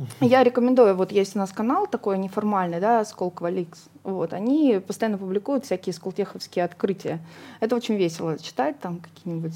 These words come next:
э, химические открытия, физические открытия. Вот. И на самом деле интересная там атмосфера. И интересно то, что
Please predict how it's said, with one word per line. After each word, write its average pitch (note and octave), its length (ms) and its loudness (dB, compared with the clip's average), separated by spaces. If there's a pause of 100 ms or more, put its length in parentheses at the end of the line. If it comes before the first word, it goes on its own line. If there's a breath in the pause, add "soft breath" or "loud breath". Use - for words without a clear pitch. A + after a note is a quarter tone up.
(160)
э, E3+ 260 -6
химические A3+ 540 -4
открытия, F#3+ 880 -4
физические F#3+ 500 -4
открытия. F#3 280 -8 (400 loud breath)
Вот. F#3 320 -2 (140)
И G#3+ 640 4
на G#3+ 240 -4
самом D#4+ 280 2
деле A#3+ 200 6
интересная G3+ 460 0
там F3+ 180 -6
атмосфера. G#3 640 -4 (840 loud breath)
И G#3 360 -2
интересно A3 500 2
то, C4 240 0
что G#3+ 720 2